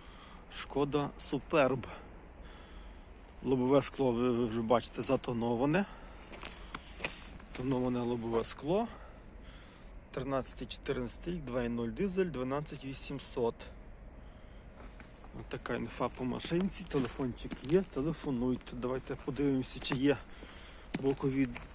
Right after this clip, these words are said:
камери. Ні, немає. Нема на дзеркалах. Так, йдемо далі. От такий хюндайчик.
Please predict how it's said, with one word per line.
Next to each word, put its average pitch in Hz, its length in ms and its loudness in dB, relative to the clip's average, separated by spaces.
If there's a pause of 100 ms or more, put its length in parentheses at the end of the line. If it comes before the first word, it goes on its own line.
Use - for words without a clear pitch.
(280)
камери. 151 520 8 (2500)
Ні, 202 240 4 (100)
немає. 165 680 2 (1500)
Нема 139 280 2
на 113 100 -2
дзеркалах. 120 680 -2 (1500)
Так, 120 180 -2 (180)
йдемо 151 200 6
далі. 135 200 -2 (1300)
От 151 120 -6
такий 170 280 -2
хюндайчик. 147 680 0